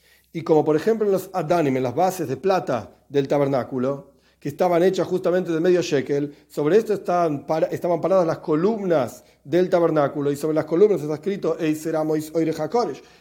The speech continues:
Medían diez amo, un amo es un codo, pero medían diez, la medida era diez. Esto representa plenitud. Lo mismo nuestros sabios dicen en el Midrash, que Moshe Rabbeinu medía diez amos,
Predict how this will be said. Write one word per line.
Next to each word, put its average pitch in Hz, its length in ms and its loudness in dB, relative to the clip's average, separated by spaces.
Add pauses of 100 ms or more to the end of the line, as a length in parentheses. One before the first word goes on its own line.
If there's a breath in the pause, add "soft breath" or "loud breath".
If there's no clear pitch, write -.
Medían 156 500 0
diez 226 640 4
amo, 170 760 0
un 147 140 -2
amo 175 140 2
es 165 100 -2
un 165 120 -6
codo, 190 580 2
pero 143 100 -4
medían 208 240 2
diez, 240 400 0
la 156 60 -12
medida 214 260 0
era 190 140 2
diez. 226 500 -4 (840)
Esto 233 260 0
representa 165 400 -2
plenitud. 190 540 0 (220 loud breath)
Lo 147 120 2
mismo 190 300 2
nuestros 156 260 -4
sabios 160 220 -2
dicen 160 220 -4
en 156 40 -2
el 160 60 -2
Midrash, 160 640 2 (200 soft breath)
que 170 120 -6
Moshe 175 280 0
Rabbeinu 233 320 4
medía 214 300 4
diez 247 460 2
amos, 190 640 0